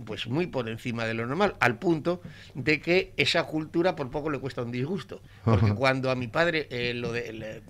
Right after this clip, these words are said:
Speaker 1: le hacen prisionero al acabar la guerra y lo llevan a un campo de concentración, él declara lo que era, soldado.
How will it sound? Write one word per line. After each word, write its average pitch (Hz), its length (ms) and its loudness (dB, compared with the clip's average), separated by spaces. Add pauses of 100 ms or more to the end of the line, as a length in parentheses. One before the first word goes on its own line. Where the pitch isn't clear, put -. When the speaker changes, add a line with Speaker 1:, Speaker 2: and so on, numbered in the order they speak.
(100)
Speaker 1:
le 123 120 0
hacen 143 180 2
prisionero 143 420 -2
al 120 80 2
acabar 127 200 -2
la 143 80 -2
guerra 160 160 -4
y - 20 -4
lo 113 80 -2
llevan 131 220 0
a 120 40 -4
un 123 60 -6
campo 135 280 -8
de 110 80 -4
concentración, 139 680 -4 (500)
él 147 160 6
declara 151 400 6
lo 131 140 0
que 143 120 2
era, 156 140 0
soldado. 113 540 2